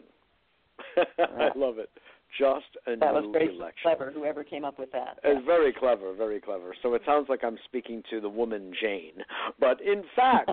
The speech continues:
Speaker 2: <laughs>
Speaker 1: I'm speaking to the whole generic subject of a new, new vote. What you,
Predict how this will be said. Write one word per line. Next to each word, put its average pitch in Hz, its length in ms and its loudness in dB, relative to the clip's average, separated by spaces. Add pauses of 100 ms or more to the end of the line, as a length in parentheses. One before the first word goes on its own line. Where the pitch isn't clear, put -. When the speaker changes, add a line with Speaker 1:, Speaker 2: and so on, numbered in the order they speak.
(120)
Speaker 2:
<laughs> - 140 -8
Speaker 1:
I'm 165 240 -6
speaking 185 420 -2
to 180 100 2
the 160 120 2
whole 220 680 4 (200)
generic 190 540 2
subject 175 540 2 (440)
of 160 120 4
a 143 140 2
new, 143 300 -6 (360)
new 143 180 -4
vote. 127 280 4 (420)
What 202 180 6
you, 202 360 2